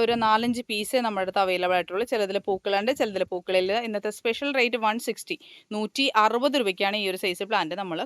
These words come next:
കൊടുക്കുന്നത്. ഇനി ഇതാ അടുത്തത് പൂന വൈറ്റ് ആണ് കേട്ടോ. വൈറ്റ് പൂക്കൾ ഉണ്ടാവുന്നതാണ്. അപ്പോൾ അതിൻ്റെ എന്താ അത്യാവശ്യം എന്താ ഈ ഒരു സൈസ് വരുന്ന പ്ലാന്റിന്റെ ഇന്നത്തെ സ്പെഷ്യൽ റേറ്റ് ടു ട്വന്റി, ഇരുന്നൂറ്റി ഇരുപത് രൂപയ്ക്കാണ് ഈ ഒരു സൈസ് വരുന്ന പ്ലാന്റ് നമ്മൾ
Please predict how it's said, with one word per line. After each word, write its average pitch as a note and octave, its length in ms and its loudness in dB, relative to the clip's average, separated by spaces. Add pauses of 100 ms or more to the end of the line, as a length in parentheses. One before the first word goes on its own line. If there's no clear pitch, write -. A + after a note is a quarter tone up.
കൊടുക്കുന്നത്. D4 420 0 (320)
ഇനി D4 160 4
ഇതാ D#4+ 120 6 (120)
അടുത്തത് C4+ 280 2 (120)
പൂന C#4 260 4 (140)
വൈറ്റ് A#3+ 360 4
ആണ് F3+ 140 0
കേട്ടോ. F#3+ 220 0
വൈറ്റ് G3+ 260 -2
പൂക്കൾ G#3 320 -4
ഉണ്ടാവുന്നതാണ്. F#3+ 640 -2 (380)
അപ്പോൾ A3+ 220 4
അതിൻ്റെ B3+ 280 2
എന്താ B3 140 2 (100)
അത്യാവശ്യം A3+ 400 0
എന്താ G#3+ 160 0
ഈ - 20 -4 (100)
ഒരു G#3+ 120 -10
സൈസ് G3+ 200 -4 (100)
വരുന്ന G3+ 260 -2
പ്ലാന്റിന്റെ F#3 400 -2 (140)
ഇന്നത്തെ A#3 420 -4
സ്പെഷ്യൽ A3+ 400 -6
റേറ്റ് G3 260 -6
ടു C#4 80 -2 (160)
ട്വന്റി, G#3 380 -4 (380)
ഇരുന്നൂറ്റി B3 460 -2 (140)
ഇരുപത് C4 360 0
രൂപയ്ക്കാണ് A3+ 460 0
ഈ G#3+ 100 0
ഒരു G#3 120 -6
സൈസ് G3+ 300 -4
വരുന്ന F3+ 300 -4
പ്ലാന്റ് F#3 300 -2
നമ്മൾ F#3 180 -4